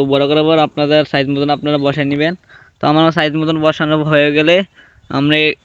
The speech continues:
এটা ব্রাইটনেস না পঞ্চাশ করে নিব। তো পঞ্চাশ করে নেওয়ার পর টিক চিহ্ন ক্লিক করব। তো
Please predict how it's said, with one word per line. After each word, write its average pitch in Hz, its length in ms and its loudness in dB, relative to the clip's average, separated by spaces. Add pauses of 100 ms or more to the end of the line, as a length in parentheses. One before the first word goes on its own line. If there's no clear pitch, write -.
এটা 151 280 -2
ব্রাইটনেস 147 640 -2
না 165 140 2 (1300)
পঞ্চাশ 160 440 0
করে 160 180 -2 (120)
নিব। 165 220 0 (100)
তো 170 200 -2
পঞ্চাশ 156 260 -2
করে 160 180 0 (120)
নেওয়ার 160 260 0
পর 165 160 2 (140)
টিক 156 140 -2 (400)
চিহ্ন 165 160 0 (120)
ক্লিক 165 240 -2
করব। 170 160 0 (480)
তো - 60 -16